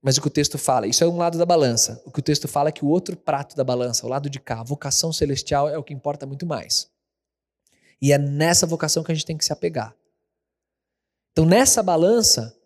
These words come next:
em termos práticos, nas suas decisões, nos seus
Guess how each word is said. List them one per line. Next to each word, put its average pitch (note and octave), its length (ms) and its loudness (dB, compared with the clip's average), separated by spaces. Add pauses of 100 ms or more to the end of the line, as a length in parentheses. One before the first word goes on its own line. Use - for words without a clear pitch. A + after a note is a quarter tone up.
(240)
em D#3+ 120 4
termos G#3 400 6
práticos, - 840 -2 (320)
nas C#3+ 160 4
suas G3+ 240 8
decisões, F3+ 800 4
nos F3+ 300 4
seus F#3+ 280 6